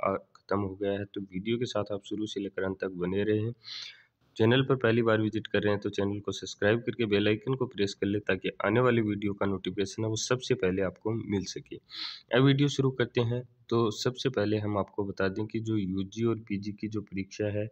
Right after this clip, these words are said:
उसके एग्जाम का टाइम टेबल है वो आपको कैसे देखना और कै-,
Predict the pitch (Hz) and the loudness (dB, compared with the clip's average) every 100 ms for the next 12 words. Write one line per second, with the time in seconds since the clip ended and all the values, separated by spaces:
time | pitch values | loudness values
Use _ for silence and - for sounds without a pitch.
0 | - - _ 104 - 120 - 95 95 104 | -12 -20 _ -8 -2 -2 0 -2 0 2
1 | 120 117 - 98 98 104 107 104 104 101 | 2 0 0 0 0 0 -2 -2 -2 -2
2 | 107 95 - - 104 110 - _ _ - | 0 -2 -2 -2 -2 -2 -8 _ _ 0
3 | 208 - 123 113 107 104 - 107 104 101 | 2 2 0 0 2 0 0 -2 -2 -4
4 | - 101 | -2 -2